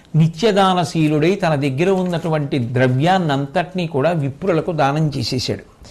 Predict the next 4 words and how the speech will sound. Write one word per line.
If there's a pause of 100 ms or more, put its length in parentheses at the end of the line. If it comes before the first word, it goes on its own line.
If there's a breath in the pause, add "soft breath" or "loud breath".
(520 loud breath)
అలా
దానం
చేసేసినటువంటి
కారణం